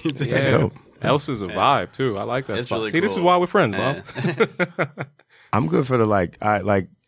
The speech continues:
Speaker 3: I'll go for the let's go for a walk type of thing, 'cause a,
Speaker 2: Yeah.
Speaker 3: a walk is a really good way to kinda get to know somebody, see what's up.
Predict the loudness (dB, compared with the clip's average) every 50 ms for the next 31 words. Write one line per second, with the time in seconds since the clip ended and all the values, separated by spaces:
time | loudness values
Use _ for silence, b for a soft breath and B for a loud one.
0 | _ _ _ 0 0 0 2 2 2 0 2 2 0 2 2 2 4 4 4 2
1 | 2 0 -2 -4 -2 0 0 0 2 2 2 2 2 2 2 2 2 2 2 2
2 | 2 2 0 -2 -2 0 0 2 2 2 2 2 2 2 0 0 0 0 0 0
3 | 0 -2 0 2 2 2 4 4 2 2 2 2 2 4 4 4 2 2 2 2
4 | 2 2 2 2 0 0 0 0 2 2 2 2 0 0 0 2 2 2 2 0
5 | 0 2 2 2 2 0 0 -2 -2 0 0 -2 0 0 0 0 -2